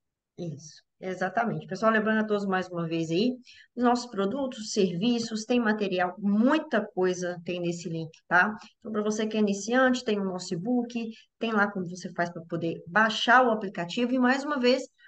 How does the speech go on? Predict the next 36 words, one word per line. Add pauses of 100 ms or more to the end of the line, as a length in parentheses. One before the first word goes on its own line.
(140)
aproveita
aí, (140)
nesse
mês
de
novembro
aí,
o
Black
Friday,
tem
muitas
pessoas
aí, (440)
ah,
com
décimo
terceiro, (320)
então, (140)
invista
em
você,
invista
no
seu
conhecimento, (400)
invista
em
estar
aprendendo, (300)
que
depois
os
resultados
aí
são